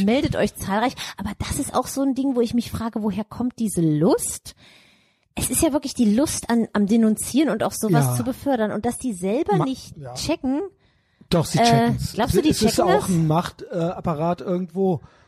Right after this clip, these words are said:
Speaker 2: Und es geht, ich glaube, es, jetzt kommt, äh, die Verschw-, kommen die Verschwörungstheorien. Ich glaube, es gibt natürlich allgemeine Tendenz oder eine Agenda, egal ob in der Pädagogik,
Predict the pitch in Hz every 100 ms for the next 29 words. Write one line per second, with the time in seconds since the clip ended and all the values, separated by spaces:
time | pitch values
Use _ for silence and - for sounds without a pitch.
0 | - 180 170 170 190 156 - 175 - -
1 | - 165 165 175 165 - 185 147 - 165
2 | 165 - 147 135 127 139 190 165 151 147
3 | - 131 156 151 143 - 135 127 - -
4 | _ - 175 175 - 190 180 160 180 -
5 | _ - 180 214 196 165 175 180 - 147
6 | 147 170 190 - 151 143 151 147 165 190
7 | 185 175 - _ _ _ 180 151 170 180
8 | 165 147 160 143 135 135 143 143 147 143
9 | 196 196 190 185